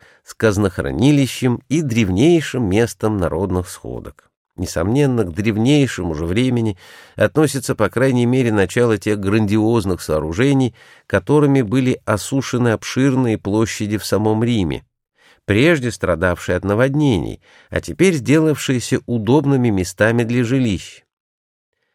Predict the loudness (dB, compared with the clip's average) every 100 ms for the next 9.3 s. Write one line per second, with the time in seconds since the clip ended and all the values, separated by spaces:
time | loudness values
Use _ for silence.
0 | _ _ _ _ _ _ _ 2 2 4
1 | 0 0 2 4 2 2 2 4 2 0
2 | 0 2 4 4 2 0 -4 -6 -6 -2
3 | 0 0 0 -2 -2 -2 0 4 4 2
4 | -2 -6 -12 -2 0 2 0 0 0 2
5 | 0 0 0 0 -2 -6 -8 -10 -12 _
6 | _ _ -6 2 2 2 -4 -2 0 0
7 | -2 -6 _ _ -10 -2 2 2 2 -4
8 | -10 -6 -4 -4 -8 -12 -4 0 2 2
9 | 0 -8 -14